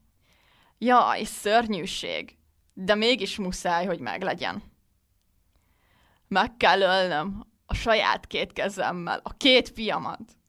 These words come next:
Meg kell ölnöm őket. Nem, senki nem fogja őket elvenni tőlem. Jaj, szörnyű. Mindennél szörnyűbb vétek.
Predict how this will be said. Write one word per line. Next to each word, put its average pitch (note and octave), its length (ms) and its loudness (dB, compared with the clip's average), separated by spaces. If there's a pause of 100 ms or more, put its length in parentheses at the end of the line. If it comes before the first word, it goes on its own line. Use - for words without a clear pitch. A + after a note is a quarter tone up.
(300)
Meg A#3 260 2
kell F3+ 240 4
ölnöm F#3 380 -2
őket. - 540 -10 (920)
Nem, G#3+ 520 0 (120)
senki C#4 460 2
nem G3+ 200 0
fogja G3 340 0
őket F#3 300 -4
elvenni F#3 460 0
tőlem. D#3+ 640 -4 (1160)
Jaj, G#3+ 440 4
szörnyű. F3+ 800 -4 (380)
Mindennél F#3 640 2
szörnyűbb F#3 600 -2
vétek. - 540 -8